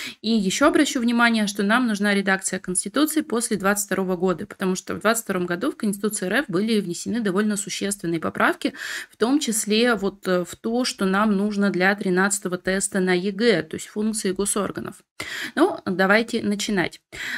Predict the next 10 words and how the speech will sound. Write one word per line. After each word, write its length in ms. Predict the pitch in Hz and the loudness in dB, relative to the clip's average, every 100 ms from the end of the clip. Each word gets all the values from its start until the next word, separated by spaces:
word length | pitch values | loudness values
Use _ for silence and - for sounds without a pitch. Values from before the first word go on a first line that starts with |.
| - | -6
А, 300 | 185 185 180 | -2 2 2
во-первых, 360 | 202 254 392 320 | 2 2 2 2
конечно, 380 | 226 220 - 214 | 2 2 0 0
я 60 | |
думаю, 240 | 202 214 196 | 2 2 0
вы 80 | |
понимаете, 560 | 196 202 214 320 381 277 | 0 0 4 4 4 0
что 480 | - 196 202 180 175 | -2 0 0 0 -4
в 120 | 180 | -4
древности, 640 | 185 254 359 311 - - | 0 2 6 6 4 0